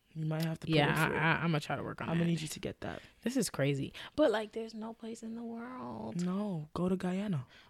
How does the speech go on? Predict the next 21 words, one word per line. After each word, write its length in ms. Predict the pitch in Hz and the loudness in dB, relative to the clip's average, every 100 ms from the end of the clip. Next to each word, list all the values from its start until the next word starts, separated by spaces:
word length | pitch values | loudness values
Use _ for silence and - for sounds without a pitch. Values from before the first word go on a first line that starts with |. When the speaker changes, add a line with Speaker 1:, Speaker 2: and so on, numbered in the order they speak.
| - | -4
Speaker 2:
But, 320 | - 175 - - | -2 -2 -6 -8
but 240 | 202 220 208 214 | 0 2 2 -2
they 120 | 226 233 | 0 0
flood 340 | - 226 233 | 2 2 4
out 160 | 247 269 | 4 4
all 160 | - 196 | 6 4
the 100 | 180 | 4
time, 480 | 196 180 175 185 | 0 0 0 0
and 140 | 196 202 | 0 2
I'm 80 | 208 | 0
not 180 | 233 | 0
used 300 | 226 254 - | -2 -4 -6
to 160 | 233 196 | -8 -6
it. 140 | 170 185 | -4 0
Speaker 1:
I 80 | |
mean, 420 | 185 185 180 180 175 | 2 4 4 2 2
natural 300 | 165 - 180 | 0 0 2
disaster 720 | 165 165 170 - - 175 170 | 2 2 0 0 2 2 2
versus 760 | 160 160 156 165 160 156 151 175 | -2 -4 -4 -2 -2 -2 -6 -6
a 80 | 160 | -4
nuclear 720 | 156 160 - 160 156 165 165 | -2 -4 -4 -8 -6 -8 -10